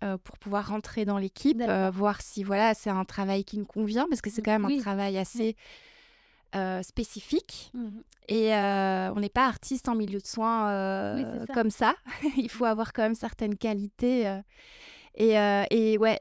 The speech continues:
Speaker 1: la première fois que je suis rentrée dans une chambre pour, euh, faire mon essai, euh, c'était,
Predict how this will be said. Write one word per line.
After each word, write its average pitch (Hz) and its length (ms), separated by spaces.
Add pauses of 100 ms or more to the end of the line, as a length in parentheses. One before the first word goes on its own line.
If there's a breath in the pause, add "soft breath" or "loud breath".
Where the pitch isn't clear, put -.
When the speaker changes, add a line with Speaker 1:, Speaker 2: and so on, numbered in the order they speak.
Speaker 1:
la 208 180
première 247 380
fois 226 100
que - 60
je - 60
suis 220 60
rentrée 220 320
dans 226 140
une 208 180
chambre 214 540
pour, 202 300
euh, 196 340 (400 soft breath)
faire 202 300
mon 208 180
essai, 220 540
euh, 190 120
c'était, 190 480